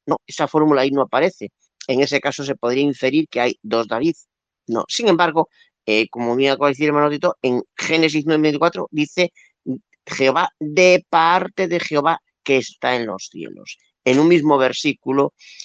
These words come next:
Y, eh, lo que dice que esto se traduce así en las versiones, no. Si vamos a un interlineal hebreo español de Génesis nueve veinticuatro, aparece tal cual está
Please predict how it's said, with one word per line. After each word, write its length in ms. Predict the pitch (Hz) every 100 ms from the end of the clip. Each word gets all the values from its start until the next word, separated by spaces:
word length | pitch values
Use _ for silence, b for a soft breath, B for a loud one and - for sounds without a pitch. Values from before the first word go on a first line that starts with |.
| B _ -
Y, 320 | 233 262 - -
eh, 500 | 143 147 147 143 139
lo 140 | 139
que 120 | - 170
dice 300 | 214 226 208
que 100 | 190
esto 300 | - 190 175
se 200 | 165 151
traduce 420 | 147 160 170 156
así 320 | 143 - 156
en 100 | 143
las 180 | 135 123
versiones, 580 | 127 117 156 151 143 123
no. 260 | 123 - _ b b _
Si 160 | -
vamos 240 | 147 165 165
a 60 |
un 100 | 160
interlineal 520 | 160 147 151 147 151 143
hebreo 220 | 131 139
español 500 | - - 135 160 139
de 100 | 113
Génesis 460 | - 143 135 135 139
nueve 140 | 143
veinticuatro, 580 | 139 143 151 151 180 180 _ _
aparece 520 | 131 127 131 147 170 156
tal 200 | 151 139
cual 220 | 151 139
está 340 | - 156 151